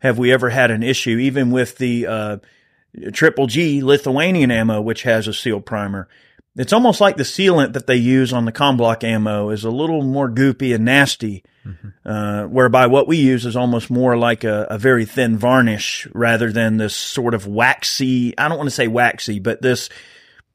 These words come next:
Speaker 1: I don't know, the, the sealant they use is considerably thicker. And that's not the first time I've seen a seventy-four crap the bed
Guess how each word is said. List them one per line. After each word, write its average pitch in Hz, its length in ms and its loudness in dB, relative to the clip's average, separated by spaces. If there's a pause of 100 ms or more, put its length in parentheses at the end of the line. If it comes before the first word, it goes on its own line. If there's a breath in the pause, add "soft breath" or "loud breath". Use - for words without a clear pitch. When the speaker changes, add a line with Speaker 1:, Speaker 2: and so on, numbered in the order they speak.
(140)
Speaker 1:
I 151 60 -2
don't 165 100 4
know, 123 160 4
the, 131 180 2 (440)
the 151 80 -2
sealant 220 460 4
they 156 120 6
use 135 400 2
is 120 240 -8 (140)
considerably 139 560 0
thicker. - 380 -4 (480 soft breath)
And 139 120 0
that's 180 200 0
not 190 200 0
the 180 80 -8
first 170 300 -2
time 160 220 -2
I've 143 160 -2
seen 156 200 -6
a 135 60 -2
seventy-four 143 680 -2
crap 139 280 0
the 120 100 -6
bed 123 580 2